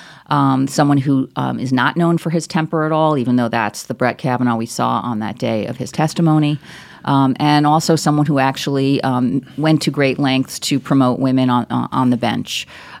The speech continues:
um, in terms of hiring female clerks and then mentoring them through her, through their careers. Uh, and so it's a nuanced picture that kind of will ultimately probably leave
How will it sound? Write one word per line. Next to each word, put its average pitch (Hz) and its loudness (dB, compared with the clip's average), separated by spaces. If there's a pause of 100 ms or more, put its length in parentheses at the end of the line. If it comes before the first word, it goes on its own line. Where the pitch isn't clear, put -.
um, 120 -4
in 117 -2
terms 123 -4
of 110 -8
hiring 123 -2
female 117 -2
clerks 151 -2
and 135 0
then 131 0
mentoring 127 0
them 120 -2
through 120 -4
her, 123 -4 (260)
through - -6
their 120 0
careers. - -6 (420)
Uh, 131 2 (140)
and 135 2
so 143 4
it's 156 2
a 143 4
nuanced 143 4
picture 214 2
that 160 0
kind 127 -2
of 131 -4
will 135 0
ultimately 123 0 (380)
probably 143 2
leave 131 2